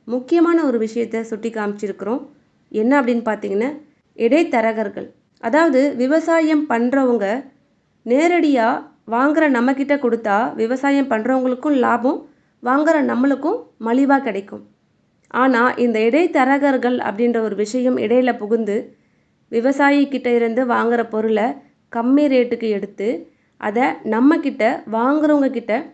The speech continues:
அதிக ரேட்டுக்கு கொடுத்து, இடையில எதுவுமே அவங்க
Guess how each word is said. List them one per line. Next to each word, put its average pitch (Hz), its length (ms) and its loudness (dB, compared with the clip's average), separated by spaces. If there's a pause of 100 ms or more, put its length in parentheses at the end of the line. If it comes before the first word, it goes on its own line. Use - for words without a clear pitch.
(300)
அதிக 269 440 2
ரேட்டுக்கு 233 540 -2 (320)
கொடுத்து, 240 580 -4 (260)
இடையில 285 800 2
எதுவுமே 311 640 4
அவங்க 247 640 0